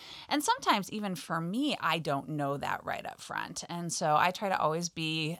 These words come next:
candid with potential clients and say, "You know what? This is something that I think I might be a good fit for.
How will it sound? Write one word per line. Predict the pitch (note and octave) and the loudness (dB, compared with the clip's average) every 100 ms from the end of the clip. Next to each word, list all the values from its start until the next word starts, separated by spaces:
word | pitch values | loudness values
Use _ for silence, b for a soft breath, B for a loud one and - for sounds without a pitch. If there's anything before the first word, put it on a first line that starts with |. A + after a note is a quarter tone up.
| - | -10
candid | - E3+ D#3 F3+ G#3 | -8 -4 -2 -2 -2
with | G#3+ G#3 | -4 -4
potential | - G3+ G#3+ A3 - | -4 -2 -2 -4 -2
clients | G#3 G3+ G#3 G#3 | -2 0 -2 -2
and | E3+ | -4
say, | D#3+ D#3+ | -2 -2
"You | E3+ | 2
know | F3+ | 6
what? | G3+ - B B - | 6 4 B B -2
This | G3+ | -2
is | A3 | 0
something | G#3 G3+ F#3 E3+ | -2 -2 -2 0
that | D3+ | -2
I | - | -4
think | - D3+ G3+ - - | -6 -6 -6 -4 -2
I | A3 | 0
might | A3 A3+ | -2 -2
be | A#3 | -4
a | A#3 | -4
good | G#3+ G#3+ | -6 -8
fit | - A3 - | -4 -4 -4
for. | - G#3+ A3 C4 | -4 0 2 2